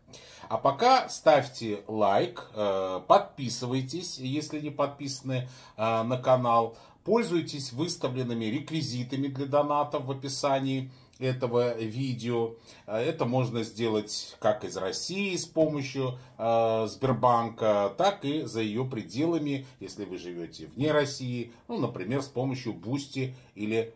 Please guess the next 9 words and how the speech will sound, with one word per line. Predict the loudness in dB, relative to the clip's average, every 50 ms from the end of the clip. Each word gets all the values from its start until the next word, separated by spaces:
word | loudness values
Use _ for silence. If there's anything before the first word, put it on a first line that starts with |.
| _ _
Патреона. | 0 0 0 2 2 2 2 4 4 4 2 2 0 -4 -12 -16 -20 _ _ _ _ _ _ _ _
Как | 6 8 8 8 6
вот | 4 0 0 0 -2
эти | -2 -2 -2 -2 -4 -4
люди, | -4 -4 -2 -2 -2 0 0 0 0 0 0 0 0
пожертвовавшие | 0 0 0 0 0 0 0 -2 -2 -2 -4 -4 -6 -6 -6 -8 -6 -2 -2 0 -2 -2 -4 -10 -20 -20 -20 -14 -8
на | -4 -2 -2 0 0 0 0 -2
выпуск, | -2 0 0 0 0 -2 -4 -4 -6 -6 -10 -12 -8
который | -4 -4 -4 -2 0 0 2 2 2 0 -2 -4